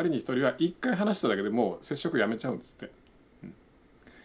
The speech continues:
で、六十五パーセントは二回でもう諦め。ね。で、七十九点八パーセントが三回目で諦める。まあ、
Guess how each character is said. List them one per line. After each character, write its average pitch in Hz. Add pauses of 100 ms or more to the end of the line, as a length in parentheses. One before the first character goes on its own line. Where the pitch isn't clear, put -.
(140)
で、 160
六 151
十 190
五 185
パ 185
ー -
セ 196
ン 185
ト 196
は 160
二 107
回 95
で 110 (140)
も 101
う 95
諦 - (100)
め。 85 (920)
ね。 - (240)
で、 123
七 143
十 156
九 151
点 139
八 135
パ -
ー -
セ 214
ン 202
ト 190
が 226 (160)
三 107
回 101
目 139
で - (200)
諦 104
め -
る。 -
ま 135
あ、 -